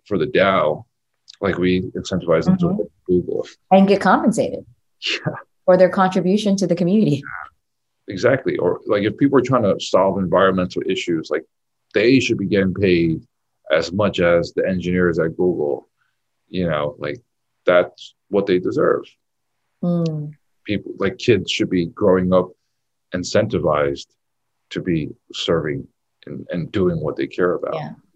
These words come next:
Speaker 2: It sounds like technology and daos can now incentivize these collective, you know, creative endeavors.
Speaker 1: Yeah.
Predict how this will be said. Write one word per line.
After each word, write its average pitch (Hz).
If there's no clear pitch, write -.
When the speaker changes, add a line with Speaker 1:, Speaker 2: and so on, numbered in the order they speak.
Speaker 2:
It 202
sounds 240
like -
technology 180
and 147
daos 143
can 131
now 135
incentivize 123
these 123
collective, 139
you 135
know, 117
creative 123
endeavors. 120
Speaker 1:
Yeah. 92